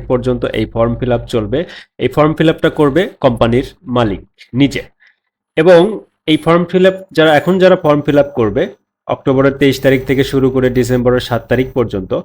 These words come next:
শুধু এই মানুষগুলোই, এই ফাইলগুলোর জন্যই জানুয়ারি এবং ফেব্রুয়ারিতে যে চারটি ক্লিক ডে রয়েছে, এই ফাইলগুলোর জন্য শুধু আবেদন করা যাবে। এখন যারা প্রি কম্পাইলেশনে আবেদন করবে না বা ফর্ম ফিল আপ করবে না,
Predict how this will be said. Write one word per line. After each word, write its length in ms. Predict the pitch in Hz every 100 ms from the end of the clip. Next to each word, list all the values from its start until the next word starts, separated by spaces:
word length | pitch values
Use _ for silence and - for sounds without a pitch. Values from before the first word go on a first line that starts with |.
| - _ _
শুধু 220 | - 160
এই 260 | 196 160 175
মানুষগুলোই, 720 | 170 175 160 156 131 143 226 -
এই 140 | 151
ফাইলগুলোর 580 | - 170 180 165 170 165
জন্যই 440 | 160 135 123 196 269 - - _ 131
জানুয়ারি 400 | 143 147 151 151
এবং 240 | 139 139
ফেব্রুয়ারিতে 520 | 139 139 139 135 135 135
যে 140 | 131
চারটি 320 | 127 127 -
ক্লিক 320 | 135 135 139
ডে 120 | 143 165
রয়েছে, 440 | 127 101 - 180 - - _ _ _ _ -
এই 220 | 190 180 -
ফাইলগুলোর 400 | 156 139 139 127
জন্য 300 | - 123 120
শুধু 220 | 123 143
আবেদন 400 | 120 110 110 110
করা 220 | 101 90
যাবে। 280 | 87 82 - _ _ _ _
এখন 320 | 170 185 214
যারা 300 | 185 151 147
প্রি 320 | 143 - 156
কম্পাইলেশনে 720 | 151 147 135 139 139 143 160 175
আবেদন 460 | 139 117 117 120
করবে 300 | 113 120 127
না 140 | 131 120
বা 140 | 117
ফর্ম 300 | - 120 127
ফিল 160 | 123 143
আপ 120 | 143
করবে 260 | 147 160 127
না, 240 | 107 185